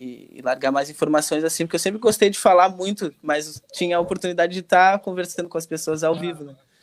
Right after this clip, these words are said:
Speaker 1: Então, tem que reinventar a forma de se comunicar, de aprender as ferramentas que usar,
Speaker 2: É.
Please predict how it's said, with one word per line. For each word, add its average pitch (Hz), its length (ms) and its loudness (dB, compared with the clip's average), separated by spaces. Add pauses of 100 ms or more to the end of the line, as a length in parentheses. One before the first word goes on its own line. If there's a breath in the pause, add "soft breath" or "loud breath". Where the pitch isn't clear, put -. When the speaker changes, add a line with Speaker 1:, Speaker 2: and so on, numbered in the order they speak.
(420 loud breath)
Speaker 1:
Então, 143 720 -4
tem 147 120 2
que 160 200 4
reinventar 165 640 4
a 170 60 4
forma 165 280 2
de 160 80 -8
se - 60 -10
comunicar, 160 680 0
de 131 360 -6
aprender 139 480 -2
as 143 120 -6
ferramentas 139 680 -6
que 135 140 -10
usar, 131 640 -2
Speaker 2:
É. 123 100 -20